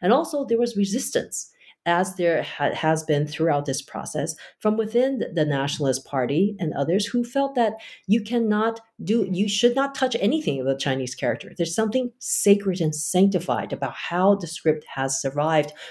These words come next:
all these years as kind of a, a lineage and sort of core, um, uh, a, a core, uh, heritage of Chinese tradition and culture. As for the topic of romanization, also, this did not start with the communists. This built on the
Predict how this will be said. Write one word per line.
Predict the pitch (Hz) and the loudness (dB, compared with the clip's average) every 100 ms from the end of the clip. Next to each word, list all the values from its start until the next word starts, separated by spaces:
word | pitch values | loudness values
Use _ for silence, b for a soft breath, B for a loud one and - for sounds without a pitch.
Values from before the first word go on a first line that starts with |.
| B | B
all | - 175 | 0 2
these | 170 156 156 | 2 0 -2
years | 143 135 135 B B | 0 2 0 B B
as | 170 165 | -2 0
kind | - 202 | 0 0
of | 175 | 2
a, | 165 - | 0 -2
a | 156 | -2
lineage | 151 160 180 165 135 123 | 0 2 2 2 0 -4
and | 156 147 | -4 -4
sort | - 139 | -2 -4
of | 139 | -4
core, | - - 160 160 143 139 B B B - | -12 -6 0 2 2 0 B B B -2
um, | 143 131 131 - _ - | 0 0 -2 -10 _ -4
uh, | 139 127 123 | -2 -4 -2
a, | 156 147 | -2 0
a | 151 - | -4 -8
core, | - - 175 170 175 B B B - | -10 -2 0 0 -2 B B B -2
uh, | 131 | 0
heritage | 120 - 180 175 - 131 - - | -2 2 2 2 -2 -6 -6 -4
of | 139 | -2
Chinese | - 135 135 131 - | -2 -2 -2 -2 -6
tradition | - 139 135 - 95 - | -6 -2 2 2 0 -4
and | 127 | -8
culture. | - 151 - - - - _ _ _ _ - | -6 -6 -4 -6 -8 -14 _ _ _ _ 2
As | 208 208 | 2 2
for | |
the | 302 | -2
topic | - 185 185 | 0 0 0
of | 147 | 2
romanization, | 160 185 165 143 98 - 90 - - - | 2 2 2 0 -2 -2 -4 -4 -10 2
also, | 254 302 - - - b - | 4 4 0 -4 -8 b 2
this | 285 - | 2 4
did | 214 196 | -2 0
not | 208 240 220 | 0 0 -2
start | - 175 190 - | -2 4 4 2
with | 156 | 0
the | |
communists. | 156 - 185 170 120 - - B B | -2 0 0 2 -2 -8 -12 B B
This | 202 226 | 6 6
built | - - 196 208 | 4 -2 0 0
on | 190 170 156 | 0 0 0
the | 160 165 | 0 -2